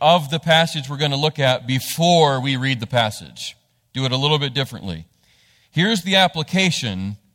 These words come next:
of the passage we're going to look at. This is the,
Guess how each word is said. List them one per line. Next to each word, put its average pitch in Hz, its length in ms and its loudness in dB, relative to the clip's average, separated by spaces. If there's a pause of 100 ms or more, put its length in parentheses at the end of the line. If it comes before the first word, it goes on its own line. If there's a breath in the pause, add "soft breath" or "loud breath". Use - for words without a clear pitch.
(260)
of 131 160 0
the 135 80 -2
passage 147 560 0
we're 139 100 -4
going 143 280 0
to 131 40 0
look 151 280 -2
at. 101 320 2
This 131 180 -6
is 127 160 -6
the, 123 260 2